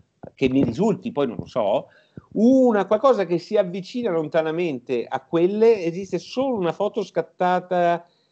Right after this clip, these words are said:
in Nevada o in Texas, non mi ricordo dove, ma è una. Noi ne presentiamo, e abbiamo scelto solo le migliori, ne presentiamo,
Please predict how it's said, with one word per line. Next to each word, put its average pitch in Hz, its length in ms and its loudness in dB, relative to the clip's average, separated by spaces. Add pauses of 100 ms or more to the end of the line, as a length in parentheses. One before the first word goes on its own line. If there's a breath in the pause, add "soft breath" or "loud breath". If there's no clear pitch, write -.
(240 soft breath)
in 165 420 -4
Nevada 165 540 2
o 151 40 0
in 135 180 -6
Texas, 120 500 -4
non 131 100 -4
mi 123 80 -6
ricordo 123 360 -2
dove, 117 480 -2 (540)
ma 175 200 -2
è - 160 -16
una. 208 420 0 (420)
Noi 226 220 4
ne 180 100 0
presentiamo, 170 800 0
e 131 120 0
abbiamo 151 260 0
scelto 185 300 -6
solo 185 280 2
le 147 120 -4
migliori, 170 300 -2
ne 147 60 0
presentiamo, 127 600 -4